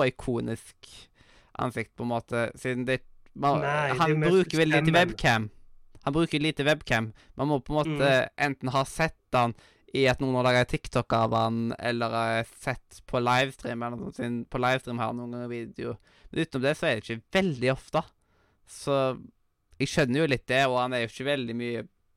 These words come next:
Speaker 1: han pleier ikke å samarbeide med masse ting, eller være på masse. Jeg husker at det var ett år han var
Speaker 2: Nei.
Speaker 1: nominert til Gullsnutten, så da så man i, liksom, i noen frames der han liksom ventet på å høre om han fikk, eh,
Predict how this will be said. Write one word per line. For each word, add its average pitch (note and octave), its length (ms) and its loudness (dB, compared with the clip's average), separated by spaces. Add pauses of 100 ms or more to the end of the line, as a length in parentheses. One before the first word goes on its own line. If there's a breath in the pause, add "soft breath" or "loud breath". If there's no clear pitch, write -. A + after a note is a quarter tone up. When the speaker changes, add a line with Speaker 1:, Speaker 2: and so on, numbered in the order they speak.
(680 soft breath)
Speaker 1:
han D3+ 140 0
pleier E3 260 2
ikke B2+ 160 -6
å A#2+ 80 -12
samarbeide B2 840 0
med C3 120 2
masse C3 300 -2
ting, C3 320 2
eller A#2+ 240 2
være A#2 300 2
på B2 100 -8
masse. C#3 340 -4
Jeg C#3 140 -8
husker C3+ 180 -4
at A#2+ 80 -8
det B2+ 100 -4
var B2 160 0
ett - 200 -6
år A#2+ 140 -2
han A#2 120 -2
var A#2+ 80 -4
Speaker 2:
Nei. - 80 -2
Speaker 1:
nominert D#3 280 2
til B2+ 100 -6
Gullsnutten, B2 720 -4
så - 100 -10
da B2 120 -2
så A#2+ 260 -4
man A#2+ 260 -4
i, A#2+ 140 -2
liksom, A#2+ 300 -6 (720 loud breath)
i D3 80 -2
noen C#3 200 -2
frames D3 600 0
der C#3 180 2
han B2+ 140 4
liksom C3 280 0
ventet B2+ 380 -4
på C3 80 -6
å B2 240 2
høre A#2+ 300 0
om A#2 100 -4
han A#2 380 -6
fikk, - 440 -10
eh, A#2+ 200 -4